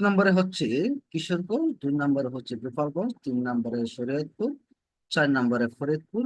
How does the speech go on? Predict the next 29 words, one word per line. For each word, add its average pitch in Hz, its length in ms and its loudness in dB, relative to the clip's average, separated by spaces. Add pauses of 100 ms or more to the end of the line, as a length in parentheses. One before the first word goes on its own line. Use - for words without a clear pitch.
(140)
পাঁচ 127 160 -6 (120)
নম্বরে 120 280 -2 (120)
মাদারীপুর, 120 480 -2 (160)
ছয় 123 260 -6
নম্বরে 113 360 -2
হচ্ছে 117 180 -10 (100)
মানিকগঞ্জ, 127 460 -4 (100)
সাত 110 160 -10 (140)
নম্বরে 113 360 0
মুন্সিগঞ্জ, 135 480 -4 (200)
আট 117 100 -4 (120)
নম্বরে 117 260 0 (100)
রাজবাড়ী, 143 380 -2 (640)
নয় 117 280 2
নম্বরে 127 340 2
নারায়ণগঞ্জ, 127 580 0 (400)
দশ 131 140 -4 (120)
নম্বরে 123 400 -2
হচ্ছে 113 220 -8 (120)
গাজীপুর, 127 420 -4 (260)
এগারো 135 300 0
নম্বর 123 200 -2 (120)
টাঙ্গাইল, 120 380 -2 (120)
বারো 120 240 -2
নম্বরে 117 280 -2 (180)
ঢাকা, 131 240 -2 (140)
তেরো 123 200 -8
নম্বরে 110 280 -6
হচ্ছে 170 200 -10